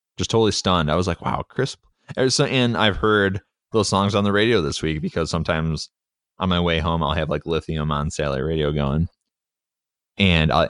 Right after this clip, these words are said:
I've heard a couple of their songs. I'm like, "Wow, I have to rethink everything that I thought I knew about this." And this is all just Chris <laughs> Cornell playing. You know, I used to think about, like, the, the big beard on Kim, like, playing a lot of those songs on his, I think it's, like, a Guild S one hundred he had.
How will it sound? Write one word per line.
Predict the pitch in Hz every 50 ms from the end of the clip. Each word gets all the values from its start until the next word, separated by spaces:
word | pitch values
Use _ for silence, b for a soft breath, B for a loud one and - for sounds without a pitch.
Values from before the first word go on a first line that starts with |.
| 50 -
I've | - 80 76 -
heard | 85 82
a | -
couple | - 82 76 80
of | 80
their | 76
songs. | - - 101 101 90 78 69
I'm | 71 76
like, | 76 80 -
"Wow, | 185 - 185 160 - - - - _ _ _ _ -
I | -
have | 85 78 - -
to | 80 80 73
rethink | 73 78 76 78 - - 78 78 - -
everything | 73 78 76 80 73 - 82 82 80
that | 80 76
I | 76 76 76 73 73 - - _ _ _ _ -
thought | - 76 80
I | 80 80
knew | 80 92 104
about | 95 - - 87 - -
this." | 65 71 -
And | 65 67 69
this | 69 69 -
is | - - -
all | 62 71 76
just | 73 69 67 - -
Chris | _ - - - -
<laughs> |
Cornell | - - - - 107 98 117 143 139 151
playing. | - - 110 90 69 67 71 76 80 - _ _ _ _ _ _ _ _ _ _ _ _ _
You | - 98 90 82
know, | 80 80 90 107 107 - -
I | 85
used | 92 92 -
to | 92
think | 82 - 90 87
about, | 92 85 85 82 76
like, | 82 80 - -
the, | 87 80 69
the | 60 80 90 80
big | 80 92 92 87 85 82
beard | 80 85 73 76 82 85 85 78
on | 78 78 76 80 -
Kim, | - - 85 78 76 76 78 85 95
like, | - 71 80 76 -
playing | - 85 82 80 80
a | 80
lot | 78 78 80
of | 78
those | 78 76 -
songs | - 85 80 80 82 85 80
on | 85 80 78
his, | 82 78 78 78 - _ - -
I | 92
think | 90 107 104
it's, | 95 -
like, | 101 90 -
a | -
Guild | 76 76 - - 87 90 85 87 87 -
S | 85 85 - -
one | 87 82 78
hundred | 87 82 82 90 90 90
he | 90 90
had. | 95 87 85 87 92 90